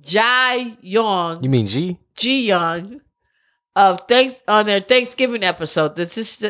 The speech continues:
Speaker 1: it just happened, and they're with, um, Panama and Naomi.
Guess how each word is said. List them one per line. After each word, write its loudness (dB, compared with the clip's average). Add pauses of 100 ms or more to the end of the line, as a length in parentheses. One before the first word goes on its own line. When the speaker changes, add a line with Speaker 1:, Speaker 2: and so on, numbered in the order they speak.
(120)
Speaker 1:
it 0
just 0
happened, -4 (220)
and -8
they're -2
with, -6
um, -4 (760)
Panama 2
and -2
Naomi. -4